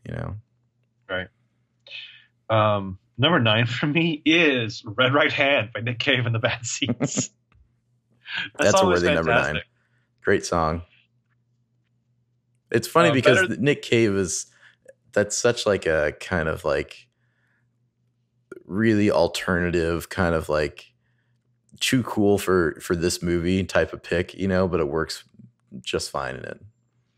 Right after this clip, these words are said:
Speaker 2: Well, I mean, he's, he's become known as, like, this, like, Australian, like, murder rock
Speaker 1: Mm-hmm.
Speaker 2: shit. Um, and this is, this is the original version of all the all weird remixes that they would, like,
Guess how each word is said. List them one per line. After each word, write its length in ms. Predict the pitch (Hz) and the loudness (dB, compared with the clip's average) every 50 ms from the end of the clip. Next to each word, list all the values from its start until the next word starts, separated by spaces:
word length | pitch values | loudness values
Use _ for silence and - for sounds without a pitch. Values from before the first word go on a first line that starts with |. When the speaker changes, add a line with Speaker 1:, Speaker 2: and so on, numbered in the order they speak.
| _ _ _ _ | _ _ _ _
Speaker 2:
Well, 100 | - 277 | -2 -2
I 40 | 262 | 0
mean, 120 | 254 240 208 | 0 -2 -4
he's, 240 | 214 208 185 - _ | -4 -6 -8 -12 _
he's 200 | - 170 180 160 | -6 -6 -6 -6
become 480 | - _ _ - 185 156 - 180 180 156 | -8 _ _ -16 -14 -8 -6 -4 -2 0
known 220 | 139 131 127 123 | 0 2 0 2
as, 40 | 117 | 0
like, 160 | 123 113 113 | 0 -2 -2
this, 100 | 120 107 | -2 -4
like, 140 | 113 110 - | -4 -4 -4
Australian, 440 | - - - - - 117 113 110 107 | -4 -4 -4 -2 0 0 0 0 -2
like, 120 | 104 95 | -4 -4
murder 300 | 107 104 101 98 98 98 | -2 0 0 2 2 2
rock 380 | 98 101 95 95 92 - - - - - _ _ - | 2 2 0 0 -2 -6 -12 -16 -16 -18 _ _ 0
Speaker 1:
Mm-hmm. 80 | 110 87 | 0 2
Speaker 2:
shit. 400 | 92 90 - 107 101 98 92 - _ _ _ _ _ _ _ _ _ _ _ - | 2 2 2 2 0 -2 -2 -6 _ _ _ _ _ _ _ _ _ _ _ 2
Um, 720 | 131 127 123 123 120 117 110 107 - 113 113 104 95 92 - _ _ _ _ _ _ _ _ - - - _ _ _ _ _ _ | 2 4 4 4 4 2 0 -2 -2 -2 -2 -2 -4 -8 -14 _ _ _ _ _ _ _ _ -20 -20 -20 _ _ _ _ _ _
and 120 | 160 160 175 | 0 2 4
this 160 | 190 180 - | 4 2 2
is, 220 | 170 131 127 - | 0 -2 -2 -2
this 240 | - 190 175 - - | -2 0 0 0 0
is 160 | 165 139 127 | -2 -4 -2
the 160 | - 131 127 117 | -2 0 0 2
original 400 | 113 113 110 - 110 107 113 113 - | 2 0 -2 -2 -4 -4 -6 -6 -4
version 300 | 120 117 110 107 113 110 | -2 -2 -2 -2 -4 -6
of 120 | 101 104 | -4 -2
all 240 | 113 107 104 - - _ _ _ _ | -2 -2 -2 -4 -8 _ _ _ _
the 140 | - 120 110 | -2 -2 0
all 280 | 107 104 107 104 101 98 | 2 0 0 -2 -2 -6
weird 320 | 101 101 104 110 107 107 - - | -8 -4 -4 -4 -4 -4 -8 -10
remixes 540 | 104 104 104 104 113 113 113 - - 123 113 | -8 -6 -4 -4 -4 -4 -4 -4 -4 -4 -4
that 60 | 117 117 | -4 -4
they 120 | 120 117 | -2 0
would, 220 | 117 117 113 117 | 0 0 0 -2
like, 220 | 113 110 110 107 | -2 -4 -4 -6